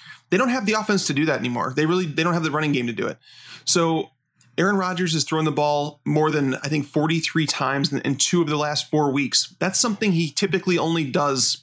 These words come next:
two or three times a year. So you're looking at, you know, a higher volume passing attack for the Packers. And then you go to the Bears, whose run game is gonna struggle against this Green Bay front. They have a secondary that's down their top three cornerbacks in this game.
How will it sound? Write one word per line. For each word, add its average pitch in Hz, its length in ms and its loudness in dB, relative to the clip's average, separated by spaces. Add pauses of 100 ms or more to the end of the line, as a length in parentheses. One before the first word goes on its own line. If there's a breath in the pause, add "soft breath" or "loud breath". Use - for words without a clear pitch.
two 202 220 4
or - 20 -4
three 185 220 0
times 165 300 0
a 139 40 0
year. 127 340 -2 (360 loud breath)
So 165 420 0 (300)
you're 156 140 2
looking 190 360 0
at, 143 180 -2 (160)
you 151 80 0
know, 143 120 2
a 147 60 -2
higher 165 500 -2
volume 139 400 0
passing 139 380 -2
attack 131 300 -4
for - 60 -4
the 131 80 -2
Packers. 131 480 -2
And - 140 0
then 196 100 2
you 208 100 0
go 190 80 2
to 175 60 0
the 151 80 -2
Bears, 147 460 -2 (320 loud breath)
whose 160 280 2
run 165 200 0
game 165 160 0
is 143 100 0
gonna 143 180 -2
struggle 147 440 -2
against 127 240 -4
this - 80 -4
Green 135 260 0
Bay 143 160 0
front. 127 400 -2 (320 loud breath)
They 170 140 4
have 208 160 2
a 151 60 0
secondary 139 600 0
that's 135 220 -2
down 139 180 0
their 131 140 -2
top - 340 -4
three 196 400 0
cornerbacks 190 720 0
in 139 80 2
this 127 140 0
game. 123 300 -6